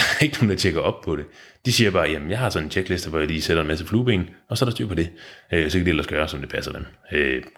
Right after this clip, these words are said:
give and take. Øh, så der er langt større sikkerhed for, øh, for de mærker, øh, når vi bruger M S C og A S C, fordi at de er tredjepartscertificeret. Er det godt nok?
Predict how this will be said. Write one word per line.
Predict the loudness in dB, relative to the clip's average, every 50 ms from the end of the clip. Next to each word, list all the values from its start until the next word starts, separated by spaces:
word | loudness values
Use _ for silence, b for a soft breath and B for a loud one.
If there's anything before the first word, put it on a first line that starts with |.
| _
give | -6 -6 -4
and | -4 -6
take. | -8 -8 -10 -10 -14 B B B B B B B B B B -2
Øh, | 0 2 2 2 2 0 -4 -6 -8 -10 -10 -12 -14 _ _ _ _ -2
så | 0 0 0 0 -2 -8 -16 -20 _ _ _ _ _ _ _ _ _ _ _ -14 -4 -2
der | 0
er | 2
langt | 2 2 2
større | 2 2 2 2
sikkerhed | 2 2 2 2 0 -2 -4 -2
for, | -2 -2 -2 -2 -4 -10 -8
øh, | -6 -4 -4 -4 -6 -6
for | -6 -6 -4
de | 0 2
mærker, | 2 2 2 2 0 0 -2 -2 -4 -6 -6
øh, | -6 -4 -4
når | -4 -4
vi | -6
bruger | -6 -4 -2 -2 -2
M | -2 -4
S | -2
C | -2 -2 -2
og | -2 -4
A | -4 -6 -6 -6
S |
C, | -8 -8 -8 -8
fordi | -8 -8 -8 -8
at | -8 -10 -12 -10 -6
de | -4
er | -4
tredjepartscertificeret. | -4 -4 -4 -6 -6 -6 -8 -8 -8 -10 -10 -10 -8 -6 -6 -6 -8 -10 B B B B B B B B B B B B _ _ _ _ _ _
Er | 2 2
det | 2 2
godt | 2 0 2
nok? | 0 -2 -2 -4